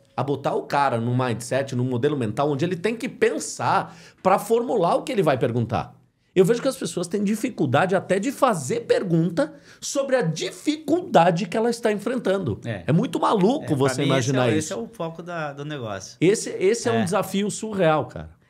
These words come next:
Speaker 2: É, e a gente faz o hot seat, né? Que a gente
Speaker 1: Sim.
Speaker 2: costuma fazer. Fala assim, "E aí, conta aí, você tem um minuto." Valendo, eu tava com o Roberto Chiniachik esses dias lá
Speaker 1: Sim.
Speaker 2: em Recife.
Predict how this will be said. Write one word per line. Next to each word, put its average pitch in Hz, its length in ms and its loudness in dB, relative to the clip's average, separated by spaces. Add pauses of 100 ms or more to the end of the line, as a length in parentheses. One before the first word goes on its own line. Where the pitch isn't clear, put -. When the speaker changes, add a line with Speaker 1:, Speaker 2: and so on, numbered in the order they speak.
(100)
Speaker 2:
É, 131 160 -4
e 147 120 -2
a 139 120 -2
gente 151 240 -4
faz 180 200 -2
o 160 280 -4
hot 123 160 -4
seat, 208 300 -12
né? 185 240 -6
Que 120 140 -10
a - 20 -6
gente 131 280 0
Speaker 1:
Sim. 87 40 -6
Speaker 2:
costuma 123 320 -8
fazer. 160 240 -4
Fala 196 120 -10
assim, 160 180 -12 (200)
"E 233 160 -4
aí, 214 360 -2
conta 240 300 -4
aí, 156 380 -4
você - 140 -12
tem 208 100 -2
um 247 40 0
minuto." 190 580 -4
Valendo, 220 400 0
eu 143 60 -8
tava 170 200 -4
com 165 120 -12
o 156 40 -4
Roberto 147 360 -4
Chiniachik 156 420 -10
esses 156 180 -10
dias 135 300 -8
lá 123 120 -4
Speaker 1:
Sim. 123 160 0
Speaker 2:
em 101 100 4
Recife. 156 420 -8